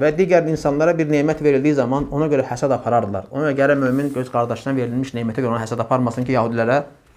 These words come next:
bənzəməsin. Həmçinin ədəblərdən, qardaşlarım, gərək qardaşınla həyalı olasan. Həyanı güdmək lazımdır. Əl-həya minəl iman, həya imandandır. Və həmçinin Peyğəmbər sallallahu əleyhi və səlləm buyurur ki, qövmündə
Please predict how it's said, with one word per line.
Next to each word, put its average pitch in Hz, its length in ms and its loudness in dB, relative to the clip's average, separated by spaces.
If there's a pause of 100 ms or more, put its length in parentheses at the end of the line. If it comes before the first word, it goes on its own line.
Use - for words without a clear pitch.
(340)
bənzəməsin. 113 560 0 (460)
Həmçinin 156 320 2
ədəblərdən, 143 480 2
qardaşlarım, 131 640 0
gərək 143 260 0
qardaşınla 135 480 0
həyalı 127 320 2
olasan. 95 320 -6 (320)
Həyanı 143 380 0
güdmək 123 320 -2
lazımdır. 90 420 -12 (1200)
Əl-həya 131 400 2
minəl 135 300 2 (100)
iman, 123 400 2
həya 131 220 2 (100)
imandandır. 113 540 0 (560)
Və 123 100 0
həmçinin 135 240 -2
Peyğəmbər 120 400 0
sallallahu 120 320 -2
əleyhi 117 80 -2
və 120 60 -6
səlləm 113 100 -2
buyurur 120 300 0
ki, 123 120 -2 (1300)
qövmündə 135 540 4